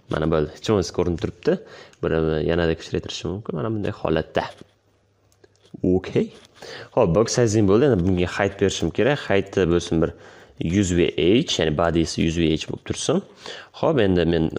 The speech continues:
orqaga rasm qo'yishim kerak, ya'ni background image. U R L, string, orqaga qaytamiz. Images, background header. Boom, qo'ydik. Endi g'alatiroq, chunki ham responsive image ga to'g'ri kelmayapti va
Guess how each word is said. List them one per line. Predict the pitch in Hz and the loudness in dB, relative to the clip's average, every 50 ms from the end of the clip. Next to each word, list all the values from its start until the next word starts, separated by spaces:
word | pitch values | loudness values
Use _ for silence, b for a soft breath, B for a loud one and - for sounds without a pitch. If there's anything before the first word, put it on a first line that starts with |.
| - - 92 | -4 -2 -4
orqaga | 92 - 90 76 82 - 175 | -2 -2 -2 -2 0 0 0
rasm | 165 - - 90 90 | -2 -2 -4 -2 -2
qo'yishim | 92 85 - 85 82 - | -2 -2 -2 -4 -4 -2
kerak, | 101 127 151 | -2 0 0
ya'ni | 120 85 73 85 | 0 0 0 0
background | 87 - 87 85 78 76 73 - - 82 | 0 0 0 -2 -2 -2 -4 -4 -2 0
image. | 85 95 123 175 - - - - - - _ _ _ - - - - - _ _ _ _ _ _ _ B B B B B B B B B B - - 87 95 | 0 2 0 0 -2 -6 -10 -12 -14 -20 _ _ _ -20 -20 -20 -20 -20 _ _ _ _ _ _ _ B B B B B B B B B B -6 -2 2 4
U | 92 82 - | 4 4 4
R | 80 80 85 - 95 110 | 4 2 2 2 4 4
L, | 127 147 180 175 B B B B B B B B B B B B _ _ - - - | 2 0 -2 -4 B B B B B B B B B B B B _ _ -18 -14 -12
string, | - - - 95 98 107 131 147 165 160 - | -4 0 2 2 4 4 2 2 0 -2 -2
orqaga | 95 98 - 85 78 - - | -4 -2 -2 -4 -2 -2 -4
qaytamiz. | - - - - - 113 139 170 170 170 - - - - - - - - - - _ _ _ - - | -4 -2 -2 0 0 0 0 0 -2 -4 -6 -10 -12 -12 -14 -14 -16 -18 -20 -20 _ _ _ -6 -2
Images, | 82 85 90 92 - 143 160 160 160 - - - - - - - - - - - - - | 0 0 0 2 2 2 2 0 0 -4 -8 -14 -14 -14 -16 -18 -20 -20 -16 -6 0 2
background | 87 85 87 85 - - 87 82 80 80 - - | 2 2 2 0 0 0 0 0 0 -2 -4 -8
header. | - - - 110 b b b b b b - 101 | -8 -8 -10 -12 b b b b b b 0 2
Boom, | 98 92 87 80 78 73 - - - - - | 4 4 4 4 2 0 -2 -6 -12 -8 0
qo'ydik. | - 90 95 131 165 - - | 2 2 2 2 2 0 0
Endi | 87 80 80 78 78 | 2 2 2 2 2
g'alatiroq, | 82 90 92 87 - 85 101 135 143 - | 2 2 2 0 0 0 0 0 0 -4
chunki | 120 - - 85 80 | -6 -2 0 0 0
ham | - 85 87 80 76 | 0 -2 -2 0 0
responsive | 80 92 92 - - 87 80 - - - | 0 0 0 -2 -2 -4 -4 -2 -4 -4
image | 80 76 - - | -4 -4 -6 -10
ga | - - | -4 -2
to'g'ri | 113 120 123 - | 0 0 0 2
kelmayapti | 156 139 135 135 131 - | 2 2 2 2 0 -2
va | 90 | -4